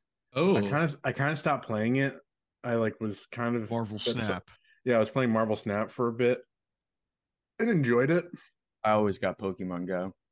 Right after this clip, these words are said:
Speaker 2: Of course, 'cause
Speaker 3: I
Speaker 2: you're
Speaker 3: know, I
Speaker 2: fucking
Speaker 3: always get a
Speaker 2: sick.
Speaker 3: notification
Speaker 1: Naturally.
Speaker 3: occasionally when Mike, it's like, "Mike sent gift." And then
Speaker 4: Yeah.
Speaker 3: I'll open Pokemon Go and send gift back.
Speaker 4: Yep.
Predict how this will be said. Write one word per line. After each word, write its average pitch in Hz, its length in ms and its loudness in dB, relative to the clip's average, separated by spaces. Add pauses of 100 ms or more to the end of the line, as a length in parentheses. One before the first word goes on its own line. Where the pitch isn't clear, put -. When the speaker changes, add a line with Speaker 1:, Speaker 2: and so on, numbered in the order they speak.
(280)
Speaker 2:
Of 110 120 -12
course, 92 280 -12
'cause 101 200 -10
Speaker 3:
I - 40 -8
Speaker 2:
you're 131 60 0
Speaker 3:
know, 147 160 6
I 139 80 8
Speaker 2:
fucking 147 60 6
Speaker 3:
always 170 220 4
get 202 120 4
a - 20 2
Speaker 2:
sick. 185 40 2
Speaker 3:
notification 147 600 0
Speaker 1:
Naturally. 113 260 0
Speaker 3:
occasionally 107 320 -4
when 113 140 -8
Mike, 120 280 -6
it's 135 160 -4
like, 127 120 0
"Mike 143 260 0
sent 135 300 -4
gift." - 460 -6 (500)
And 110 100 -2
then 127 80 2
Speaker 4:
Yeah. 123 60 4
Speaker 3:
I'll 123 80 0
open 123 240 -4
Pokemon 123 500 -4
Go 123 180 -4
and 117 120 -8
send 117 280 -8
gift 117 260 -10
back. 107 380 -6 (640)
Speaker 4:
Yep. 113 180 0